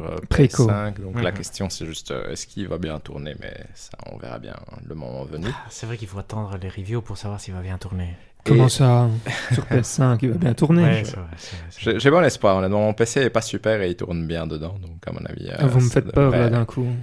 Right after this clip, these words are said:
Speaker 1: Non, honnêtement, je pense que ça devrait aller,
Speaker 2: Allez.
Speaker 1: vraiment, ça. Et sinon, le même date.
Speaker 2: Le
Speaker 1: Ça,
Speaker 2: jeu du
Speaker 1: c'est,
Speaker 2: mois.
Speaker 1: ça, c'est rigolo quand même. Le six septembre, sur Xbox Series et P C, on a Starfield.
Speaker 2: Boum.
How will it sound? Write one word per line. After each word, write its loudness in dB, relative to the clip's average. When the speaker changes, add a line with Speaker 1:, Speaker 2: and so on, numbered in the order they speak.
Speaker 1:
Non, 8
honnêtement, 6
je -4
pense -2
que -6
ça -4
devrait 0
aller, -4
Speaker 2:
Allez. -2
Speaker 1:
vraiment, -6
ça. -10
Et 6
sinon, 4
le 6
même 4
date. -4
Speaker 2:
Le 12
Speaker 1:
Ça, 8
Speaker 2:
jeu 10
du 6
Speaker 1:
c'est, 6
Speaker 2:
mois. 4
Speaker 1:
ça, 2
c'est -2
rigolo -2
quand -6
même. -2
Le 0
six -4
septembre, -2
sur -6
Xbox -10
Series -6
et -4
P -8
C, -8
on -6
a -4
Starfield. -6
Speaker 2:
Boum. 6